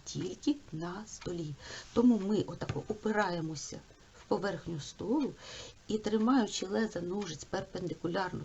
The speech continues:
до столу, виконуємо різання. Отако. Слідкуємо за тим,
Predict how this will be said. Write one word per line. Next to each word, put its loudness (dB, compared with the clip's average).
до -10
столу, -2
виконуємо 4
різання. -4
Отако. 0
Слідкуємо 0
за 0
тим, 6